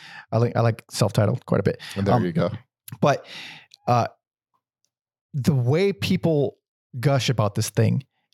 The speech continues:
Speaker 1: it's insane. I mean, th-, this is
Speaker 2: Again,
Speaker 1: consi-
Speaker 2: it, it will be on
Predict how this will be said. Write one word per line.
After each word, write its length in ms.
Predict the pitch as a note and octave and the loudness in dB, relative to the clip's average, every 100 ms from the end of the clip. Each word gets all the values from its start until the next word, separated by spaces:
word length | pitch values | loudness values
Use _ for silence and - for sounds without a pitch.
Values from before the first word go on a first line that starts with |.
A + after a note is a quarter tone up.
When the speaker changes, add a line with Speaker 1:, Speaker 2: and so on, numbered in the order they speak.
| _ - | _ -2
Speaker 1:
it's 260 | D3+ - - _ _ _ | -2 -2 -8 _ _ _
insane. 1040 | F3 D#3+ D3+ D3 - - - - C3 A2+ G2+ - _ | 0 2 2 0 -2 -4 -2 2 4 4 0 -8 _
I 60 | D#3 | 0
mean, 280 | C#3+ C#3 C#3 | 2 2 -2
th-, 360 | - - D#3+ F3+ | -6 -4 0 2
this 180 | G3 | 2
is 200 | G#3+ A#2 | 2 0
Speaker 2:
Again, 140 | G#2 - | -2 -4
Speaker 1:
consi- 260 | - C#3 B2 | -2 2 2
Speaker 2:
it, 100 | C3 | 2
it 220 | A#2+ A#2+ | 0 2
will 120 | A#2+ A#2+ | 0 0
be 180 | C3 | 2
on 220 | B2 A2 | 2 2